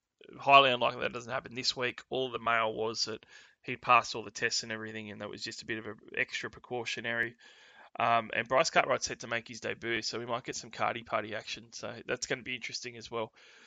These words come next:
Other than that, on the Eels side, um, there's, there's obviously a lot of watches, uh, and some of them were spoken about before, um, in Market Watch.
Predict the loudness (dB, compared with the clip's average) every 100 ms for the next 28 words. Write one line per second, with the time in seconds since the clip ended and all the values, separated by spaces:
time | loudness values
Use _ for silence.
0 | -20 _ 2 6 6 6 2 0 0 2
1 | 2 2 4 4 2 -6 -6 -6 -8 -18
2 | _ _ _ _ _ -8 -6 -4 -2 2
3 | 2 2 4 4 6 4 4 0 -4 -4
4 | -6 -6 -6 -2 -2 -2 -4 -2 -2 -2
5 | -4 -6 -4 -4 -6 -6 -6 -6 -10 -6
6 | -4 -4 -6 -12 -4 -4 -4 -10 -4 -2
7 | -2 -4 -6 -6 -6